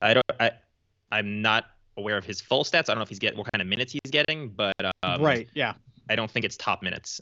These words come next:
Speaker 1: Um, so again, I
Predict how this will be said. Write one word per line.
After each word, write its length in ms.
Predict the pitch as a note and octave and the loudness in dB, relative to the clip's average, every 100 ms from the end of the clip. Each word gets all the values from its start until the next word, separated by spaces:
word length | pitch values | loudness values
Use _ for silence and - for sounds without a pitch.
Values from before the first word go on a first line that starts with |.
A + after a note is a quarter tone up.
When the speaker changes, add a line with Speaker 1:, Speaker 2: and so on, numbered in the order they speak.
| - | -6
Speaker 1:
Um, 440 | G2 F2+ F2 F2+ _ _ _ _ _ _ _ _ | -4 -2 -4 -6 _ _ _ _ _ _ _ _
so 480 | - A#2+ A2 G#2 G2 _ _ _ _ _ _ _ _ | 4 6 6 4 0 _ _ _ _ _ _ _ _
again, 300 | D3 C3+ G#2+ | 4 4 4
I 140 | F#2 | 0